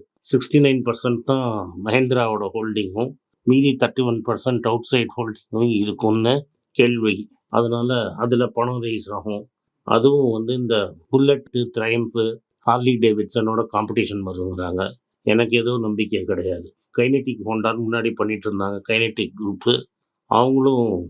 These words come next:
புதுசா ஒரு எலக்ட்ரிக் பைக் லான்ச் பண்ணியிருக்காங்களாம். So இந்த எலக்ட்ரிக் வெஹிக்கிள் வந்து more crowded ஆகுது. But என்னை பொறுத்த வரைக்கும் Bajaj, டி வி எஸ் and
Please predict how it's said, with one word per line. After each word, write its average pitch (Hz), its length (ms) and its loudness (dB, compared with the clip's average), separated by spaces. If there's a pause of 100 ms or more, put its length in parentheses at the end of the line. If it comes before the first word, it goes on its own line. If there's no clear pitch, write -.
(320)
புதுசா 123 380 4 (140)
ஒரு 107 140 -2
எலக்ட்ரிக் 110 520 -2
பைக் 110 340 2
லான்ச் 107 260 -4
பண்ணியிருக்காங்களாம். 90 720 -6 (440)
So - 80 -12
இந்த 110 120 6
எலக்ட்ரிக் 117 460 2
வெஹிக்கிள் 110 440 0
வந்து 107 240 4
more 113 200 2
crowded 107 460 2
ஆகுது. 92 320 -2 (360)
But - 160 2
என்னை 113 220 4
பொறுத்த 113 400 2
வரைக்கும் 101 400 -2 (380)
Bajaj, 113 500 2 (460)
டி 127 140 6
வி 120 180 2
எஸ் 113 240 -2
and 90 140 -8